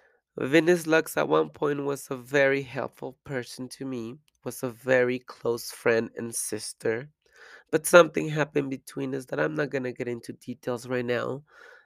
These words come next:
that right now I'm just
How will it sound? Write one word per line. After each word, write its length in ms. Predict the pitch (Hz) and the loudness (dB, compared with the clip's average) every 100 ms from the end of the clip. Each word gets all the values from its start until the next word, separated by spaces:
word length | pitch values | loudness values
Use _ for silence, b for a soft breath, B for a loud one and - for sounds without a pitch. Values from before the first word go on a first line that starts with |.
| B | B
that 180 | - 180 | 2 4
right 220 | 208 214 | 6 4
now 260 | 208 214 208 | 4 4 2
I'm 100 | 208 _ _ _ _ _ _ _ _ _ _ _ _ _ _ _ | -2 _ _ _ _ _ _ _ _ _ _ _ _ _ _ _
just 340 | - 233 190 | -6 -4 -4